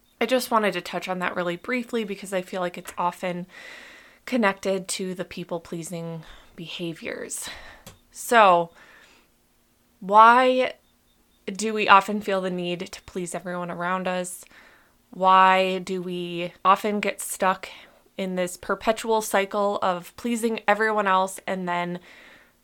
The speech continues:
not giving ourselves what we need? I think there are, you know, many different reasons why we can get stuck in these patterns, but a lot of it has to do with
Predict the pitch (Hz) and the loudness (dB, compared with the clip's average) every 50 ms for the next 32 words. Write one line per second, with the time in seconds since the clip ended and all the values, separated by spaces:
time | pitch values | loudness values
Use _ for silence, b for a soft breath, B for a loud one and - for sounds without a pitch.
0 | _ - - 190 196 202 202 208 - - - 202 185 196 190 185 180 180 - 185 | _ -10 -4 0 4 6 6 4 4 2 -2 -4 -2 -2 0 0 -2 -2 -2 -2
1 | 170 165 170 - - 170 - - 180 170 165 175 - - - - - _ b b | -4 -4 -4 -8 -8 -6 -6 -6 -8 -10 -12 -12 -12 -14 -14 -16 -18 _ b b
2 | b b b b b b b b - 208 202 208 247 254 262 262 - 233 226 220 | b b b b b b b b 0 0 2 2 2 2 2 2 2 4 4 4
3 | 220 - - 190 190 185 185 180 180 175 180 180 - _ _ _ _ _ - 269 | 4 4 4 4 4 4 2 2 0 -2 -4 -6 -10 _ _ _ _ _ -6 -2
4 | 262 247 226 208 208 220 226 233 233 226 208 202 202 - 196 - 180 175 175 175 | 0 2 2 2 2 2 2 2 2 2 0 0 -2 -4 -8 -6 -4 -6 -6 -4
5 | - 190 185 180 180 - 175 170 170 170 175 170 175 175 - - 190 180 180 180 | -6 -8 -8 -8 -10 -6 -4 -2 -2 -2 -2 -4 -8 -10 -10 -10 -8 -6 -6 -6
6 | 185 - - - - 170 180 - 180 180 175 175 175 175 - - - - 170 170 | -6 -8 -8 -6 -4 -4 -4 -6 -10 -10 -10 -10 -12 -12 -14 -14 -10 -8 -8 -8
7 | 175 175 175 175 170 170 - - 185 185 - - B B B B B B B B | -8 -8 -10 -10 -10 -12 -8 -6 -6 -6 -6 -8 B B B B B B B B
8 | B B B B B B B - - 220 226 254 285 294 277 285 269 220 - 226 | B B B B B B B 2 4 8 10 10 10 10 8 4 4 2 0 -4
9 | 208 208 - - - 214 196 - 202 196 196 190 180 185 180 175 175 - - - | -6 -6 -8 -10 -10 -10 -6 -4 -2 0 0 0 2 2 2 2 0 -6 -20 -20
10 | - | -20